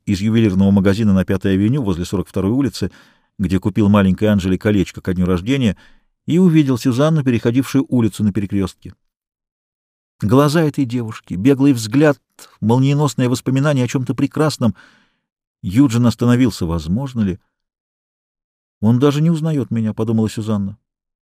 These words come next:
«А может быть, он меня ненавидит? Боже мой, ведь только пять лет прошло». «Как будто она», подумал он. «А может быть и нет. Но если даже и она, пусть убирается к дьяволу».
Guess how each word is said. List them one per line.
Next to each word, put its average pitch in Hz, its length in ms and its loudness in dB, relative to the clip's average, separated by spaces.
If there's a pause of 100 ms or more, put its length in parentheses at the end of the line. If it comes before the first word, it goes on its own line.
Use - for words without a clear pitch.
(220)
«А 104 100 2
может 110 200 2
быть, 87 160 -4
он 101 100 0
меня 95 160 2
ненавидит? 92 520 -2 (240)
Боже 151 400 -6
мой, 156 300 -8
ведь 135 140 -8
только 180 240 -2
пять 180 200 -2
лет 139 160 0
прошло». 120 400 -4 (880)
«Как 85 220 -4
будто 98 400 -4
она», 85 300 -2
подумал 131 440 -8
он. 120 180 -8 (840)
«А 101 120 0
может 110 200 2
быть 78 140 -8
и 87 60 -6
нет. 85 220 -4 (360)
Но 101 140 2
если 120 220 2
даже 110 240 2
и - 20 4
она, 127 240 2 (160)
пусть - 240 -6
убирается 110 480 -2
к 87 80 -6
дьяволу». 85 600 -2